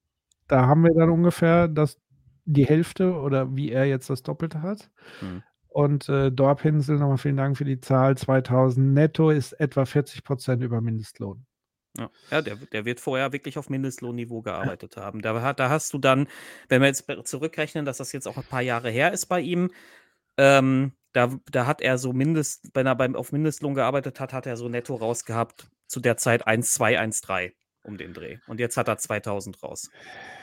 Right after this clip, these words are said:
Speaker 1: Krass.
Speaker 2: Das ist schon ein deutlicher <laughs> Unterschied, ja?
Speaker 1: Das ist, ja. Ja, ja. Und dann stellt man sich die Zeiten vor, wo es noch keinen Mindestlohn gab.
Speaker 2: Ja. <laughs>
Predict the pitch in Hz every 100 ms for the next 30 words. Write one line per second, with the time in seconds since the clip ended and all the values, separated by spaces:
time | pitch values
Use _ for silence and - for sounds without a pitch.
0 | - - - - _ _ - 95 - -
1 | 160 165 143 180 233 233 262 - - -
2 | 151 127 - 131 202 - 135 - - 147
3 | - - - - - _ _ _ - -
4 | - _ _ _ _ _ 139 127 - 120
5 | - _ _ _ _ 175 185 170 190 185
6 | 180 151 147 156 - 151 143 135 139 123
7 | 123 - 113 113 110 214 202 - 98 98
8 | - _ _ _ _ _ _ _ _ _
9 | - 165 - - - -